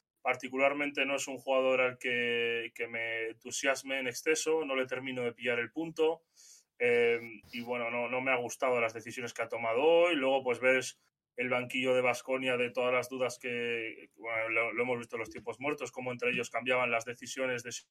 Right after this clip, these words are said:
flash o switch, bueno, que han tenido ahí unos problemas con Toby, jo, ha sido un pro-, un par-, me parece que ha sido un bu-, muy buen partido para empezar el playoff, pero un partido con muchas cosas de las que hablar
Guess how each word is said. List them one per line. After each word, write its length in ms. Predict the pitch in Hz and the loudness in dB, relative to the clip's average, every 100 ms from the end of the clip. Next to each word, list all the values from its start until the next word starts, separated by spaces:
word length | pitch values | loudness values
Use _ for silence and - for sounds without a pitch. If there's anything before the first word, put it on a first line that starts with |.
| _ | _
flash 520 | - 127 131 131 - - - _ _ | -6 2 4 4 -2 -12 -18 _ _
o 120 | 123 | -4
switch, 640 | 120 - 139 139 131 - - _ _ _ | -4 -4 0 0 0 -6 -12 _ _ _
bueno, 160 | 127 120 | -6 -4
que 80 | 123 | -4
han 60 | 120 | -2
tenido 240 | 127 131 | 0 2
ahí 120 | 127 | 2
unos 180 | 123 120 | 0 -4
problemas 380 | - 127 123 120 | -2 0 0 -4
con 200 | 127 120 | -6 -4
Toby, 240 | 147 160 | -2 0
jo, 140 | 160 - | 0 -2
ha 40 | |
sido 140 | - 135 | -4 -6
un 60 | |
pro-, 220 | 135 131 | 0 0
un 180 | 131 131 | 0 -6
par-, 240 | - 135 - | 0 0 0
me 80 | 127 | -2
parece 240 | 120 151 214 | 2 4 4
que 60 | |
ha 40 | 208 | 0
sido 180 | 180 | -2
un 60 | 156 | -2
bu-, 120 | 151 | -2
muy 240 | 151 165 165 | 0 0 2
buen 180 | 156 | 2
partido 360 | 135 131 127 185 | 2 0 0 -2
para 140 | 139 | 0
empezar 220 | 120 123 127 | 0 0 -4
el 80 | |
playoff, 400 | - 120 131 190 - _ _ _ _ _ _ | -2 -4 -2 -2 -4 _ _ _ _ _ _
pero 640 | 123 120 117 113 110 107 | 2 4 4 2 2 0
un 120 | 113 | 0
partido 340 | 135 135 147 156 | 2 2 4 2
con 140 | 139 127 | 2 -6
muchas 260 | _ 156 - | _ -6 -4
cosas 260 | 156 165 | 0 2
de 80 | 147 | 2
las 180 | 131 - | 2 2
que 80 | 123 | 0
hablar 420 | 120 131 175 | 4 6 4